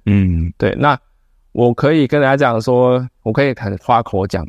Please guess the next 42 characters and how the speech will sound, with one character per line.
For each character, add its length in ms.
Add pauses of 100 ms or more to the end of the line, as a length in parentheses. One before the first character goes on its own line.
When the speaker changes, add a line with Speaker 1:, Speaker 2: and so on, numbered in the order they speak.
(340)
Speaker 1:
嗯。 440
Speaker 2:
讲， 200
比 140
如 80
说 180
我 100
今 140
天 80
三 180
十 120
颗 200
啊， 200
三 680
十 160
分， 380
一 80
颗 200
三 280
万。 200 (220)
Speaker 1:
嗯。 520
Speaker 2:
我 280 (380)
这 100
个 120
月 100
卖， 240
卖 240
十 240
颗， 180
下 200
个 100
月 140
收 200
七 300
颗。 320
Speaker 1:
嗯。 380
Speaker 2:
我 80
或 200
许 140
还 140
能 120
撑 340
过。 240